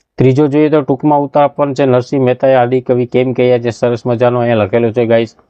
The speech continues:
બીજો, ત્રીજો, ચોથો અને પાંચમો. આઠમો, નીચેના પ્રશ્નના ઉત્તર તમારી નોટબુકમાં લખવાના છે ગાઈસ. નવમો જોઈએ તો નીચેના,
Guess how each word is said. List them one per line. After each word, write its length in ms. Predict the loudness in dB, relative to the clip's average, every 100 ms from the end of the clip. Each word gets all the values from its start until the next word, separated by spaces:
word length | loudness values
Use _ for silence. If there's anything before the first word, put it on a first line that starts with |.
| _ _ _ _
બીજો, 360 | -2 2 2 0
ત્રીજો, 460 | 0 0 2 0
ચોથો 440 | 0 -4 -2 0 -2
અને 240 | -2 -4
પાંચમો. 520 | -2 -4 -4 -6 -12 -12 _ _ _ _ _ _ _ _ _ _ _ _ _ _ _
આઠમો, 380 | -4 -4 -4 -2
નીચેના 360 | -2 -2 0
પ્રશ્નના 400 | 0 -2 -4 -2
ઉત્તર 280 | 0 0 -2
તમારી 320 | 0 0 0
નોટબુકમાં 640 | 0 0 0 -4 -2 -2 0
લખવાના 360 | 0 -2 -2
છે 160 | -2 0
ગાઈસ. 360 | 0 0 -6 _ _ _ _ _ _ -2
નવમો 340 | 0 2 0
જોઈએ 220 | 2 2
તો 120 | 2 0
નીચેના, 520 | 0 0 0 0